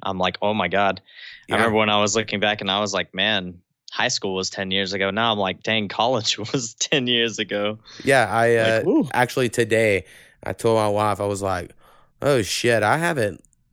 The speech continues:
Speaker 2: lived with my parents in, like, thirteen years."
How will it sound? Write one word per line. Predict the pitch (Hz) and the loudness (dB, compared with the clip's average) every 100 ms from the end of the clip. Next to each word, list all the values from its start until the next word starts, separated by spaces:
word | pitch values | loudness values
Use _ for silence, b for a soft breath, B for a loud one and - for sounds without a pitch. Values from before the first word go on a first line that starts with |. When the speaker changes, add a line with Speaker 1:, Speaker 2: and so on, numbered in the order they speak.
| - | -4
Speaker 2:
lived | 101 117 | 2 2
with | 120 110 | 2 0
my | 104 | 0
parents | - 101 113 104 | 0 0 2 0
in, | 92 | -2
like, | 92 92 | -4 -6
thirteen | - 104 98 - 107 | -2 -2 0 -2 -2
years." | 98 95 98 80 - - | 0 0 -2 -4 -8 -10